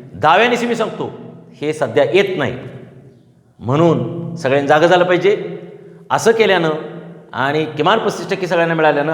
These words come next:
अधिक ज्यांना मिळायचे ते मिळतीलच त्यांच्या ताकदीनुसार, पण प्रत्येकाला किमान पस्तीस, हे सगळं झाल्यामुळं त्यांचा आत्मविश्वास वाढेल, शिक्षणाबद्दल गोडी वाढेल, त्याचं महत्त्व कळेल, त्याची उपयोजिता कळेल आणि एकंदरीत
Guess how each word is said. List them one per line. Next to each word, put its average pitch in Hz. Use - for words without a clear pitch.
अधिक 147
ज्यांना 220
मिळायचे 233
ते 233
मिळतीलच 240
त्यांच्या 208
ताकदीनुसार, 165
पण 151
प्रत्येकाला 185
किमान 143
पस्तीस, -
हे 135
सगळं 190
झाल्यामुळं 135
त्यांचा 147
आत्मविश्वास 196
वाढेल, 117
शिक्षणाबद्दल 175
गोडी 175
वाढेल, 143
त्याचं 143
महत्त्व 175
कळेल, 131
त्याची 135
उपयोजिता 185
कळेल 131
आणि 160
एकंदरीत 247